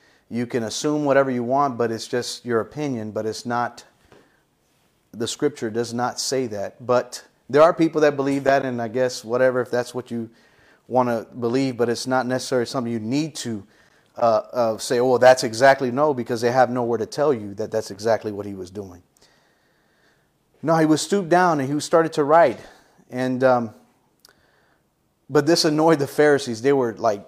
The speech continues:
really not happy with this 'cause they kept on questioning him. And you know what? Jesus just says, "You know what? I'm gonna get up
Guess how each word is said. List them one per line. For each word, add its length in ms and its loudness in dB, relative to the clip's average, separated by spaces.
really 460 0
not 200 0
happy 300 0
with 180 -10
this 260 -8
'cause 200 -2
they 100 4
kept 300 0
on 120 4
questioning 520 2
him. 180 -4
And 140 -4
you 40 -2
know 120 2
what? 200 4
Jesus 280 -2
just 160 -2
says, 180 0
"You 60 -6
know 80 -6
what? 420 -4
I'm 120 -4
gonna 120 -6
get 120 4
up 280 2